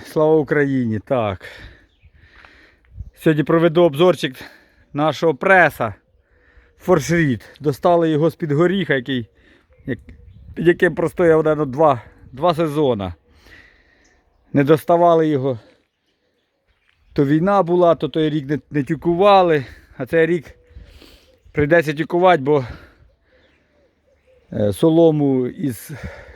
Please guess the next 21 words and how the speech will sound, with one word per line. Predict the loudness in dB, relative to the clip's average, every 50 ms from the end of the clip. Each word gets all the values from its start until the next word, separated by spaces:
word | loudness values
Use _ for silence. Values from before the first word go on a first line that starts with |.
| -12 -10 -2 2 4
льону | 4 6 4 4 2 0 -4 -6 -8 _ _ _ _ _ _ _ _ _ _ _ _ _ _
хочемо | -6 -6 -4 -4 -4 -2 0
залишити, | 2 2 4 4 4 2 2 0 -2 -6 -6 -8 -14 _ _ _ _ _ _ _ _ _ _ _ _ _ _
або | -12 -10 -8
тобі | -8 -6 -6 -4
її | -4 -2
треба | 0 0 0
прибрати. | 0 0 -2 0 0 2 2 2 2 0 -2 _ _ _ _ _ _ _ _ _ _ _ _ _ _ _ -20 -20 -20 -20 -20 _
Піде | -16 -6 -2 0 0 0 -2 -6
на | -6 -4 -4
топливо. | 0 2 4 2 4 2 -2 -2 -2 -2 -4 -6 -8 _ _ _ _ _ _ _ _ _ _ _ _ _ _ _ -20 -20 _ _ _ _ _ _ _ _ _ _ _ _ -2
Горить | 0 2 2 2 2 0 -2
вона | -2 -2 0 0
отлично, | -2 -2 -2 -4 -6 -6 -6 -6 -8 -6
котел | -4 -6 -4 -2 -2 -2 0
у | 0
мене | -2 -2 -2 -2 -2
є | -2 -2 -2 -4
такий | -6 -8 -10 -8 -8
на | -6 -6 -6
соломі, | -6 -4 -4 -2 -2 -2 -2 -4 -4 -6